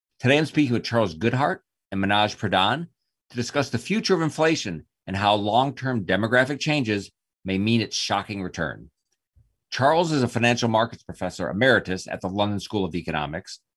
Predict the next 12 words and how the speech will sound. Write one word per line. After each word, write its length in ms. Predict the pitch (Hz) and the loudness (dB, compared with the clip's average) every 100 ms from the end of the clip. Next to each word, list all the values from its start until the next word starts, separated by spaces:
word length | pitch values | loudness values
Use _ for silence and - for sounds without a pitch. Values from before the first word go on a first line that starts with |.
| _ | _
and 100 | - | -6
a 40 | 95 | -2
former 320 | - 131 135 | 2 2 4
member 340 | 139 170 131 | 4 2 4
of 160 | 120 69 | 2 0
the 80 | 95 | -4
Bank 240 | 85 117 | 0 0
of 140 | 117 107 | 0 0
England's 420 | 104 101 95 82 | 0 -2 -6 -4
Monetary 500 | 92 104 104 113 104 | -2 0 0 -2 -2
Policy 460 | - 90 92 - | 0 0 -2 -6
Committee. 420 | 101 113 131 76 | -10 -6 -4 -6